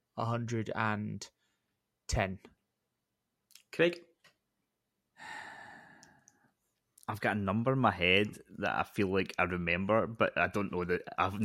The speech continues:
Speaker 3: absolutely no idea that it
Speaker 2: Hmm.
Speaker 3: was the month after, but I'll say twenty-three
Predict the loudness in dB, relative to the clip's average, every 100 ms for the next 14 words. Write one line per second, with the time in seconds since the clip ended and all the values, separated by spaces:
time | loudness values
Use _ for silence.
0 | 2 2 2 -4 -4 -2 0 0 0 0
1 | 0 -2 -2 -4 -4 -4 -4 0 0 0
2 | -2 -2 -2 -2 -2 -4 -4 0 2 2
3 | 0 -4 _ _ _ -20 -6 -4 -4 -6
4 | -12 -14 _ -10 -8 -8 -12